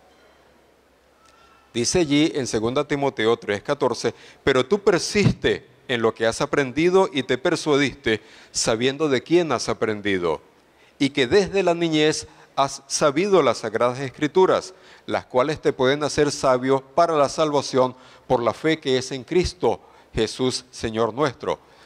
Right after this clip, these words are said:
Toda la escritura es inspirada por Dios y es útil para enseñar, para redarguir, para corregir, para instruir en justicia, a fin de que el hombre de Dios sea perfecto, enteramente preparado para toda buena obra.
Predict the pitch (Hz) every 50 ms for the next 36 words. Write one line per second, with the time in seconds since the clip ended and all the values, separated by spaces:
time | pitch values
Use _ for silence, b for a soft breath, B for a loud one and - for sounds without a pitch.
0 | b b b _ - 170 185 190 185 185 175 170 165 165 143 - - 151 156 147
1 | - 143 139 131 135 131 - - 123 120 120 113 139 143 135 - - - 131 123
2 | 120 151 190 208 196 170 - - 131 117 104 101 95 90 85 87 87 - - -
3 | B B B B B 135 123 117 117 - - - _ _ 180 196 202 202 - 165
4 | 147 123 107 - - 110 104 107 104 95 - - 98 98 110 131 156 170 170 180
5 | 180 - - 113 101 98 92 110 160 170 165 151 147 131 123 135 135 135 135 131
6 | B B B B B - 110 110 107 - 120 113 113 110 104 127 160 180 185 175
7 | 170 B B B - 131 117 120 120 107 - - 113 113 113 117 135 139 127 -
8 | 170 160 135 - - 202 165 - - 113 92 76 - B B B B B 95 95
9 | - 123 123 127 143 147 147 135 117 113 127 143 151 156 170 170 156 147 139 135
10 | 135 135 135 131 - - - - - - 120 120 123 - 147 127 120 - 131 117
11 | 110 - - - 98 95 B B B B B 131 113 104 101 - 131 135 147 139
12 | 135 131 123 - 139 - 143 131 123 - 131 113 104 95 92 92 95 92 B B
13 | B B B B 113 104 104 101 - - 160 170 156 131 107 98 98 87 80 80
14 | 73 73 73 71 69 71 73 69